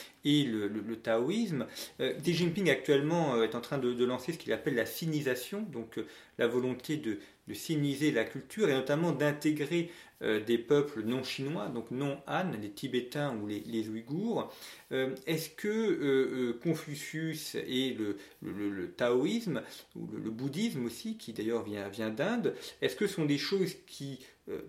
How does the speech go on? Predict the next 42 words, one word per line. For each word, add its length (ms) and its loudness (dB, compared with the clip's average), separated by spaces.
parcourent 500 0
la 160 4
société 460 -2
chinoise 560 -2
ou, 160 0
ou 80 -4
pas ? 140 2
Parce 100 0
qu'on 80 0
a 80 2
l'impression, 840 4
euh, 100 0
euh, 140 2
vu 160 -2
d'Europe, 420 2
que 60 4
la 160 4
Chine 160 -2
est 160 0
un 80 2
pays, 480 0
euh, 140 4
euh, 120 0
assez 460 0
matérialiste 920 0
où, 360 0
euh, 260 0
il 220 -6
n'y 100 -2
aurait 160 0
pas 160 4
réellement 460 4
de 140 0
spiritualité 1160 2
ou 180 0
de, 260 2
de 120 0
religion 600 4
et 80 0
que 240 0
la 80 -6
doctrine 600 2